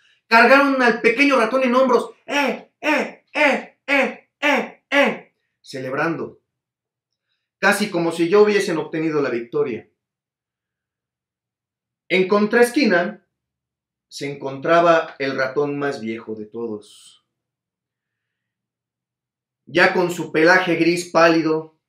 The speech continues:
uno de los ratones, un poco más jóvenes y vivaces, se acercó y le preguntó: "Oye tú, Aguafiestas, ¿por qué no celebras? ¿Qué no ves que ya encontramos la solución?". "Eh, sí, sí.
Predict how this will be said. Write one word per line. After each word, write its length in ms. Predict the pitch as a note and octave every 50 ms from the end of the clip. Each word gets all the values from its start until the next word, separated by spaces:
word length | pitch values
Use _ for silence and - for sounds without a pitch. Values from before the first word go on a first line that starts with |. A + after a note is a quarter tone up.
| _ _ _ _ _ _ _ _ _ _ _ _ _ _ _ _ _ _ _ _ _ -
uno 240 | - G3+ G#3+ G#3+ G#3+
de 120 | G3+ F#3+
los 200 | F#3 F#3 F3+ E3
ratones, 800 | F3+ F3+ F3 - G3+ G3 F#3 E3+ D#3+ D3 - - - - _ _ _ _
un 180 | - D#3+ E3 -
poco 280 | E3 E3 E3 E3+ D#3+
más 180 | D3+ D3+ D#3 -
jóvenes 440 | - E3+ D3+ D3+ D#3 D#3 D#3 D#3 -
y 40 | F3
vivaces, 680 | F#3+ F#3 G3+ F#3+ - - D3 C#3+ D3 - - - _ _ _ _ _ _ _ _
se 180 | _ - - D#3+
acercó 540 | D#3 D3+ D#3 C#3 C#3 - - F#3 F#3 F#3 -
y 60 | C#3+
le 120 | C#3 C3+ C3+
preguntó: 680 | - C#3 C#3 C#3 C#3+ C#3+ - F3+ F3+ F3 F3 - _ _ _ _ _ _ _ _ _ _ _
"Oye 280 | - D3 F#3 F3+ E3+ E3+
tú, 200 | - A3+ A3 G#3+
Aguafiestas, 840 | F#3+ F3+ F3 F3+ - G3 A3 G#3+ G#3+ - F3 D3 - - - - _ _ _ -
¿por 160 | G#3 G#3 G#3
qué 100 | D4+ D#4
no 100 | D#4+ D#4
celebras? 460 | - A#3+ A#3+ B3 A3+ G#3 G3+ - -
¿Qué 120 | - C4 C4+
no 100 | C4+ C4
ves 160 | B3+ B3 -
que 120 | A#3+ A#3
ya 60 | A#3
encontramos 420 | A3+ G#3+ G#3+ - A3 A#3+ A#3 G#3+ G3
la 80 | F3+ E3
solución?". 600 | F3 D#3+ D3+ D3 E3 F#3 G3+ A3+ - - - _ _ _ _ _ _ _ _ _ _ _ _ _ _ _ _ _ _ _ _ _ _ _ _ _ _ _ _ _ _ _ _ _ _ _ _ _ _ _ _ _ -
"Eh, 540 | - D#3+ E3 E3 E3 E3 E3+ F3 F3 D#3+ D3
sí, 560 | - - - A#3 B3+ B3 A#3+ A3 G3+ F#3 F3
sí. 680 | E3+ - - G#3+ A3 A3 G#3 F#3+ E3+ D#3 - - _